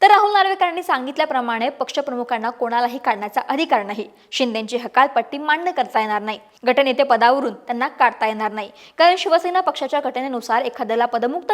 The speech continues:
करताना राष्ट्रीय कार्यकारिणीशी चर्चा करणं महत्त्वाचं असतं. शिवसेनेच्या घटनेत राष्ट्रीय कार्यकारिणीच अंतिम निकाल घेऊ शकते आणि ठाकरेंनी शिंदेबाबत घेतलेल्या निर्णयात कार्यकारिणीचा सपोर्ट नव्हता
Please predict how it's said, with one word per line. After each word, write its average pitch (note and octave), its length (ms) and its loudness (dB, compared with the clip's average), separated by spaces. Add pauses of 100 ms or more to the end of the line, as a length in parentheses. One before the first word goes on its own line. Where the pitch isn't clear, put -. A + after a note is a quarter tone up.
करताना B3 360 0 (300)
राष्ट्रीय D#4 340 2
कार्यकारिणीशी D4 580 -2
चर्चा G#3+ 300 -6
करणं G#3 260 -6
महत्त्वाचं D4 520 0
असतं. D4 320 0 (280)
शिवसेनेच्या B3 540 0
घटनेत A3+ 600 -6
राष्ट्रीय A#3+ 340 0
कार्यकारिणीच A#3+ 760 0
अंतिम C#4 360 -6
निकाल D#4+ 260 -2
घेऊ A3+ 160 -4
शकते - 400 -8 (180)
आणि B3 220 -4
ठाकरेंनी B3 520 -4 (240)
शिंदेबाबत D#4 600 0
घेतलेल्या A#3+ 320 0
निर्णयात A#3+ 460 2 (280)
कार्यकारिणीचा A#3+ 600 2
सपोर्ट A3 440 -10
नव्हता A3 340 -4